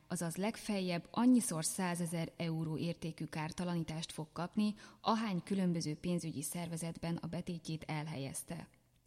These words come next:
A kártalanítási eljárás menete. A fogyasztók a kártalanítási eljárás során jutnak hozzá a hitelintézetnél elhelyezett betétükhöz. Kártalanítási eljárásra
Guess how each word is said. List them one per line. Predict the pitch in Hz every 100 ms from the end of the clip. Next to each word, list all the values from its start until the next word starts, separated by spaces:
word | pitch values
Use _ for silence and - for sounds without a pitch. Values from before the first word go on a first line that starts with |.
| - _ - - - -
A | 208
kártalanítási | 240 262 254 202 180 170 170 - 180
eljárás | 190 180 170 160 170
menete. | 180 170 180 190 185 - - - - - - -
A |
fogyasztók | 180 254 269 254 - 240 -
a |
kártalanítási | 175 214 214 208 180 170 175 170 - 196
eljárás | 190 185 175 170
során | - 185 170
jutnak | 170 - 165
hozzá | - 196 190 175
a | 165
hitelintézetnél | 156 208 226 202 185 180 175 175 - 170 -
elhelyezett | 190 196 180 175 170 160
betétükhöz. | 170 165 175 - - - 180 - - - - - - _
Kártalanítási | 220 254 247 214 185 180 175 - -
eljárásra | 185 185 185 180 185 - 190